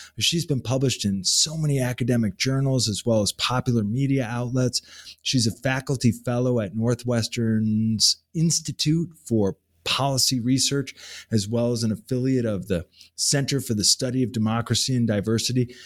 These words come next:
She was most recently a member of the School of Social Sciences at the Institute for Advanced Study at Princeton, which is, I believe, uh, where, uh,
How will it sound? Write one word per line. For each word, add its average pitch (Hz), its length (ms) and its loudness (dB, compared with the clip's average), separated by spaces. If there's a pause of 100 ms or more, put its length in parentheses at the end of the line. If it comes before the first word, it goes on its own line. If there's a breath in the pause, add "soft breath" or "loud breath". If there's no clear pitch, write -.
(120)
She - 160 0
was 131 160 0
most 185 380 -2
recently 139 420 -2
a 113 40 2
member 120 400 2
of 113 120 -2
the 110 80 -4
School 190 520 0
of 123 140 -2
Social 131 460 0
Sciences 160 600 0
at 107 140 -2
the 110 180 -2
Institute 175 760 -2 (120)
for 110 160 2
Advanced 110 720 -2
Study 131 400 -2
at 101 220 -6
Princeton, 202 760 0 (320 loud breath)
which 143 160 -2
is, 131 120 0
I 123 140 2
believe, 135 840 0
uh, 120 220 2
where, 117 600 0
uh, 101 120 -6